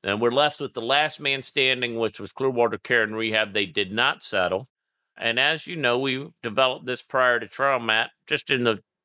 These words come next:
two weeks before trial, Clearwater Care and Rehabilitation made an offer of seventy-five thousand to settle this claim.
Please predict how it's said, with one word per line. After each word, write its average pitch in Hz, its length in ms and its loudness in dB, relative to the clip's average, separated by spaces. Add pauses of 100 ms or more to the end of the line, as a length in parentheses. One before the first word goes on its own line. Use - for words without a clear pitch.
(320)
two 214 160 2
weeks 208 300 0
before 170 360 -4
trial, 131 520 2 (360)
Clearwater 151 400 2
Care 143 300 2
and 135 140 -2
Rehabilitation 135 840 -2
made 127 140 0
an 123 80 -4
offer 127 280 0
of 104 80 -8
seventy-five 139 680 0
thousand 110 560 -2 (920)
to 104 100 -8
settle 117 320 2
this 101 180 -2
claim. 98 240 -6